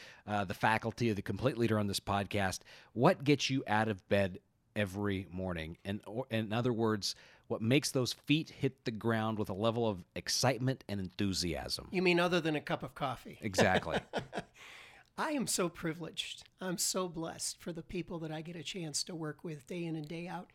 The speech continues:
Speaker 2: You know, several years ago, I had a friend who was a, uh, Royal Canadian Mounted Police for thirty years. He'd been very successful and he retired, and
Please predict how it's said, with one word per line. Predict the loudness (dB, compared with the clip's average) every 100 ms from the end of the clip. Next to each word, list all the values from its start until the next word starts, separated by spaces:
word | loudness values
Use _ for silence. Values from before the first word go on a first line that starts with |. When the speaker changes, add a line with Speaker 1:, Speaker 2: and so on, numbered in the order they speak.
| _ -20 -20 -20 -4
Speaker 2:
You |
know, | 0
several | 2 2 2 0
years | 2 0 -2
ago, | -4 -6 -6 -6
I | -6
had | -6 -6
a | -6
friend | -6 -4 -2 -2
who | -4 -4
was | -2 -2 -4
a, | -4 -6 -8 -12
uh, | -14 -14 -4
Royal | -2 0 -2
Canadian | -4 -6 -4 -2 0 0
Mounted | 0 -2 -4 -8
Police | -6 -4 -2 -4
for | -6
thirty | -10 -4 -4 -4
years. | -4 -4 -6 -8 -10 -20 -20 -10
He'd | -8 2
been | 2
very | 4 0
successful | 0 -2 -2 -2 -4 -4
and | -2
he | -2
retired, | -4 -6 -4 -4 -2 -4
and | -4 -8